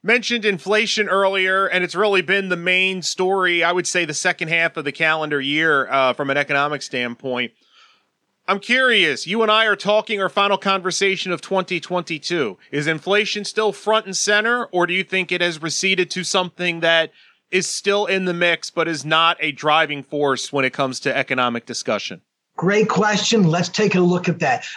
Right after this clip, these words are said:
Speaker 2: As long as the elected officials let Jerome Powell and the Federal Reserves do their job, I think we're gonna see inflation stabilize next year.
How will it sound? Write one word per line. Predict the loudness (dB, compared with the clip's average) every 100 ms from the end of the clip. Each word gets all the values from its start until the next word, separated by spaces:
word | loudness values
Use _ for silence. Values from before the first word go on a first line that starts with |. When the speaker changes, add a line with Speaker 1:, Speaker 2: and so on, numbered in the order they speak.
| -2
Speaker 2:
As | 2 4
long | 4 4 4 4 4 4 2
as | 0 2 2
the | 2
elected | 4 2 0 0 0
officials | 0 2 2 2 2 2 0 -10 -20 -12 -2
let | 0 0 -2
Jerome | 0 2 4 2 2
Powell | 2 2 2
and | 2 0
the |
Federal | 0 2 4
Reserves | 4 2 4 2 2
do | 2 4
their | 4
job, | 2 2 2 0 -2 -8 -14 -4
I | 2
think | 2 4
we're | 2
gonna | 0 0
see | 2 2
inflation | 2 0 0 2 0
stabilize | 2 2 4 4 4 2 0
next | -2 -2 0
year. | 2 4 2